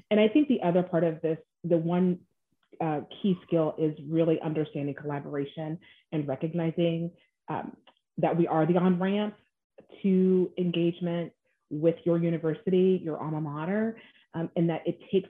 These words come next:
all of us working together, because I wanna be able to, like, "Ooh, you're on the on-ramp, you wanna do this? Here's the person who's gonna take care of you." Um, and so recognizing collaboration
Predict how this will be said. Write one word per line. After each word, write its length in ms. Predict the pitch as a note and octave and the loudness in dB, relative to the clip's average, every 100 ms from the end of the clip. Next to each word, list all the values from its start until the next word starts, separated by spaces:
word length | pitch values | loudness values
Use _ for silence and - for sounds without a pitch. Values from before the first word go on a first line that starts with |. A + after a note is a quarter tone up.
| - | -6
all 220 | D#3+ D#3+ | -2 0
of 100 | D#3+ | -2
us 80 | C#3 - | -4 -8
working 280 | C3+ D3+ | -8 -8
together, 600 | C#3 D3 D3 C#3 D3 - - _ _ _ | -8 -8 -8 -6 -6 -8 -12 _ _ _
because 220 | F3+ F3 | 0 2
I 100 | D#3+ | 4
wanna 200 | F3+ G3+ | 4 4
be 160 | F#3 F3+ | 8 8
able 140 | F3+ | 8
to, 200 | F3+ D#3+ - | 4 2 -2
like, 180 | D#3+ _ _ _ - | -8 _ _ _ 6
"Ooh, 280 | A4 - - | 6 6 -2
you're 160 | A#3 C#4 | 0 2
on 120 | C#4 | 4
the 100 | C4+ | 4
on-ramp, 440 | D4 C#4 B3+ A#3+ | 2 2 0 -2
you 140 | - G#3 | 0 2
wanna 200 | A3+ A#3+ | 2 2
do 120 | A#3+ | 2
this? 260 | B3 C4 C#4 _ _ _ - | 2 0 -2 _ _ _ 2
Here's 160 | B3 | 2
the 60 | B3 | 2
person 280 | - G#3 G#3 | 2 4 4
who's 60 | |
gonna 140 | F#3 F3+ | 0 -2
take 140 | F3 - | -4 -4
care 200 | D3 D#3 | -4 -2
of 120 | D#3 | -4
you." 380 | D3 F3 E3+ - _ _ - | -6 -4 -6 -8 _ _ -8
Um, 200 | D#3 D#3+ - | -6 -4 0
and 120 | F3 | 2
so 200 | F3 D#3+ | 2 2
recognizing 800 | E3 F#3 G3+ G3 E3+ D#3+ D#3+ D#3 | 0 0 0 0 0 0 -2 -4
collaboration 1300 | D#3 F3 D#3 D#3 E3 D#3+ D3 D3+ E3 D3+ F3 E3+ G3 | -4 -4 -2 0 0 -2 -2 -2 -4 -10 -10 -8 -10